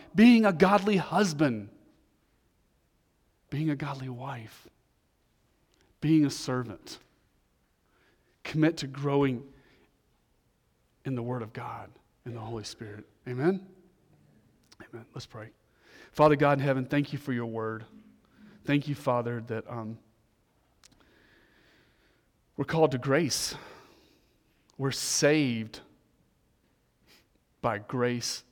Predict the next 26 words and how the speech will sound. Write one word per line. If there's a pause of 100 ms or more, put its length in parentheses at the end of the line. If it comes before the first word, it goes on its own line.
through
faith, (880)
by
your
grace,
Father, (500)
and
our
faith
in
the
Lord
Jesus
Christ. (1200)
That
alone
is
our
salvation. (2250)
And
we
thank
you
for
your
law